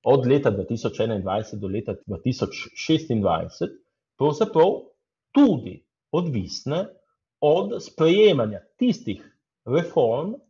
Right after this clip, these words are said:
ki jih Evropska komisija priporoča v sklopu evropskega semestra.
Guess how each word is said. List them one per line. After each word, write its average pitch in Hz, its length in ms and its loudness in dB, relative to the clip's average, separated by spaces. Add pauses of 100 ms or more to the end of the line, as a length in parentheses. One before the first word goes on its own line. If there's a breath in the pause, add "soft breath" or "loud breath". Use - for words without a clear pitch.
(340)
ki 226 100 0 (180)
jih 170 280 -6 (520)
Evropska 147 520 0
komisija 139 640 -4 (280)
priporoča 139 760 -2 (160)
v 165 120 -4
sklopu 151 520 -6 (200)
evropskega 110 540 0
semestra. - 540 -14